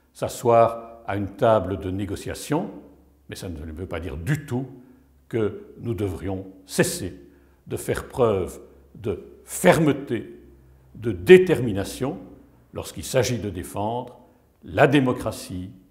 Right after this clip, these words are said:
les droits des citoyens, les libertés de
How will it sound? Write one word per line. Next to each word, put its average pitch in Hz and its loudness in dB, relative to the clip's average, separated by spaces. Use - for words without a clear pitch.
les 101 -6
droits 85 8
des 151 0
citoyens, 85 -6
les 104 -2
libertés 139 4
de 117 -2